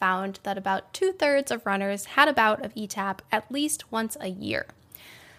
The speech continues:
But despite how consistently those stabbing pains show up, doctors and researchers have very few well-backed ideas on what causes it.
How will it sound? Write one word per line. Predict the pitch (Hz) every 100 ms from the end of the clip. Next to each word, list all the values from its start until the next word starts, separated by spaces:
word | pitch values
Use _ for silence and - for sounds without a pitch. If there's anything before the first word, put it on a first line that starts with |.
| _
But | 277
despite | 294 277 - 285 311
how | 311 277
consistently | - 233 - - 240 - 285 269 269
those | 254 202 214
stabbing | - 208 208 214
pains | 214 208 208 -
show | 202 190 -
up, | 240 381 - - - - -
doctors | - 262 311 294
and | 262 233
researchers | 233 226 220 220 214
have | 220 208
very | 233 226 294
few | 294 269 277
well-backed | 220 208 233 240 208 220 -
ideas | 208 196 190 240 277 247
on | 220 208
what | -
causes | - 196 214 - -
it. | -